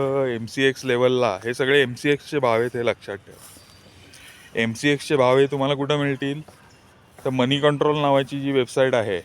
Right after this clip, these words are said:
किंवा त्यांचा ॲप आहे, त्या ॲपचा बराच फायदा होतो. तर त्याच्यावर तुम्हाला हे, अ, वरच्या पहिल्या लाईनीतच तुम्हाला बघायला मिळतील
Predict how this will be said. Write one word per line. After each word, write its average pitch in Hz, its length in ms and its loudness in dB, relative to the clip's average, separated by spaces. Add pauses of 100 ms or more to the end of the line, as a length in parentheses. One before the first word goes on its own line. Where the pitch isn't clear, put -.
(260)
किंवा 117 300 -2
त्यांचा 117 440 0
ॲप 139 140 0
आहे, 113 260 -4 (680)
त्या 135 380 2
ॲपचा 135 580 0
बराच 131 240 2
फायदा 120 320 0
होतो. 113 340 -2 (1000)
तर 135 40 -4
त्याच्यावर 143 420 2
तुम्हाला 143 360 2
हे, 151 420 2 (920)
अ, 107 460 -4 (120)
वरच्या 120 320 2
पहिल्या 131 400 2
लाईनीतच 143 600 0
तुम्हाला 135 600 0
बघायला 107 440 -6
मिळतील 98 320 -16